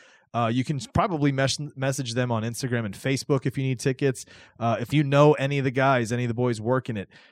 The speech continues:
uh, they usually have tickets to sell as well. So just grab somebody on the, you see Daniel Garcia walking in the street, just grab him and tell him you want a ticket to the show. Tell him you heard about it from Hardly Kayfabe. Uh, but they already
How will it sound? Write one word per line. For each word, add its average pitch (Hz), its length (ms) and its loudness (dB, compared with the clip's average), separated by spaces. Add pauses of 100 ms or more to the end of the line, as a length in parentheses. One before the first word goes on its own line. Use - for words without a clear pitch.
(140)
uh, 101 460 0
they 107 200 -2
usually 131 340 2
have 117 160 -2
tickets 117 380 -6
to 113 80 -8
sell 113 240 0
as 98 100 -4
well. 110 240 0
So 98 160 -4
just 98 220 -8
grab 110 260 -2
somebody 110 360 -4
on 104 100 -6
the, 107 120 -8
you 110 60 -6
see 120 220 -4
Daniel 120 360 -4
Garcia 120 440 -2
walking 117 320 0
in 113 60 -8
the 110 60 -12
street, 131 360 -4
just - 180 -8
grab 107 300 -4
him 101 120 -6
and 95 80 -10
tell 107 120 -6
him 104 80 -6
you 101 80 -4
want 101 140 -4
a - 20 -6
ticket 101 320 -10
to - 80 -10
the 95 80 -6
show. 95 340 -6 (320)
Tell 117 140 -2
him 107 80 -4
you 95 80 -2
heard 104 160 -2
about 98 220 -4
it - 80 -10
from 104 120 -12
Hardly 98 300 -4
Kayfabe. 101 540 -4 (280)
Uh, 120 180 0
but 123 140 0
they 147 160 0
already 202 280 2